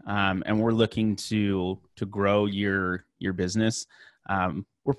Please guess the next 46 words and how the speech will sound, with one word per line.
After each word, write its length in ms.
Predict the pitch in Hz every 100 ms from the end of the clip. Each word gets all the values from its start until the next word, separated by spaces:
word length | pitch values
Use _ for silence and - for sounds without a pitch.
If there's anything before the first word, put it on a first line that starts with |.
| -
we're 100 | 151
pretty 240 | - 147
flexible 420 | 117 101 98 107
on 60 | 101
that. 180 | 95 85
Like, 160 | 101
we 100 | 120
want 200 | 120 113
it 60 | 101
to 80 | 101
be 160 | 101 -
equitable 380 | 98 104 95 92
on 160 | 92
both 220 | 90 87
sides. 360 | - 90 85 -
So 260 | 98 92 - - _ -
we 100 | 117
want 220 | 117 101
you 60 | 104
to 80 |
feel 220 | 98 110 101
like 180 | 95
we're 100 | 104
a 60 | 90
partner, 580 | - 107 92 90 92 - -
but 80 | 98
we 120 | 98
also 240 | 92 -
don't 240 | 95 95 87
want 200 | 92 82
you 100 | 92
to 60 |
feel 240 | 87 95 90
like, 320 | 90 85 - _ _ _ -
uh, 180 | 90 78
you 120 | 104
know, 260 | 92 87 104 -
we're 120 | 101
just 240 | 95 92 - _ 85
out 260 | 85 -
to, 300 | - 85 82 101 _ _ - -
to 100 | 101
raid 220 | 90 87
your 100 | 85
pocketbook 500 | - 78 - - -
either. 340 | - - -